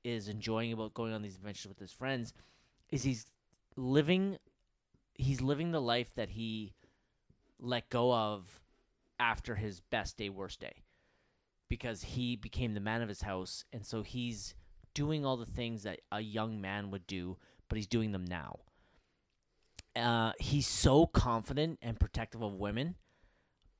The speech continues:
which we don't, we see him do that. You know, when Bonnie is being harassed by the cowboys, he wants to fight right away, but we don't know why.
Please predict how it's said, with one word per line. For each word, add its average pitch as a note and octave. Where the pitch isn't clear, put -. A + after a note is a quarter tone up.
which A2+
we G2+
don't, G#2
we A2
see -
him C#3+
do A2+
that. G2+
You B2
know, A2
when G#2+
Bonnie A2
is G2
being G#2+
harassed G2+
by G2
the F2
cowboys, B2
he A#2+
wants G#2
to G2+
fight D3
right A2
away, E2+
but A#2+
we C#3
don't D3
know A2
why. G2+